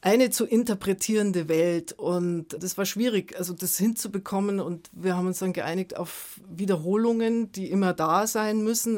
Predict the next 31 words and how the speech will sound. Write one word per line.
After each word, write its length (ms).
Es 220
ändert 380
sich 220
zwar 200
dann 200
auch 160
in 100
der 80
Musik 340
etwas, 300
weil 100
sonst 380
hält 220
man 100
das 140
ja 100
nicht 240
durch. 200
Eine 200
Dreiviertelstunde 880
immer 340
nur 460
gleiche 520
Musik 380
funktioniert 600
auch 260
nicht. 300
Und 120
so 120
kommen 260
eben 420